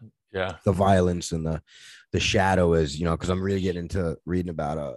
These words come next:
Speaker 2: Carl Jung and all his ideas and shit.
Speaker 1: Oh, yeah.
Speaker 2: Like, 'cause I, I agree. And now I'm reading into it to really understand things I've, I've heard quips of, you know? And it really is that, 'cause that's why I keep talking about the development of the psyche as,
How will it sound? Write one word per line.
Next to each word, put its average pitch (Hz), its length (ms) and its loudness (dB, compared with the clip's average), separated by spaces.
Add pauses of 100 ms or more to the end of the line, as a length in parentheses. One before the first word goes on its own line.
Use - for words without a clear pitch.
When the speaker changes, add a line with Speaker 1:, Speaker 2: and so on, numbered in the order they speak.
(160)
Speaker 2:
Carl 90 260 0
Jung 87 300 0
and 80 80 -4
all 78 80 0
his 85 180 0
ideas 76 400 -4
and 78 100 -10
shit. - 160 -4
Speaker 1:
Oh, 98 60 2
yeah. 104 140 2
Speaker 2:
Like, - 100 -4 (220)
'cause 95 100 -2
I, 110 160 2 (160)
I 80 160 -2
agree. 85 720 0 (240)
And 85 80 -8
now 95 160 -6
I'm 95 140 -6
reading 98 320 -2
into 139 200 -2
it 95 100 -2
to 92 80 -10
really 110 380 -4
understand 90 460 -10
things 90 180 -6
I've, 80 140 -4 (100)
I've 82 220 -2
heard 80 240 -6
quips - 320 -6
of, 69 180 -6
you 71 80 -10
know? 85 220 -12 (960)
And 110 120 -2
it 113 40 -2
really 131 320 2
is 123 180 0
that, 107 260 -4
'cause 110 100 -8
that's 123 180 -4
why 127 60 0
I - 20 -8
keep 110 200 -4
talking 139 200 0
about 117 120 -4
the 98 60 -8
development 101 440 -4
of 95 60 -6
the 87 60 -14
psyche 104 380 -6
as, 85 260 -8